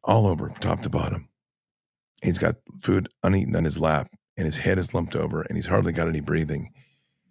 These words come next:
So I'm praying, and God says, "Go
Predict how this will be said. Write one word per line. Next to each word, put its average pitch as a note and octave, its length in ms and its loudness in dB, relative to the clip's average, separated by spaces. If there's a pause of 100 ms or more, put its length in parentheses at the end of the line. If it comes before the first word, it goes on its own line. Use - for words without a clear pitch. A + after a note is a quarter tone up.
(240)
So - 440 -2
I'm G2 140 0
praying, F#2 340 0
and E2 100 -2
God E2+ 240 0
says, - 360 -2 (300)
"Go F#2 360 2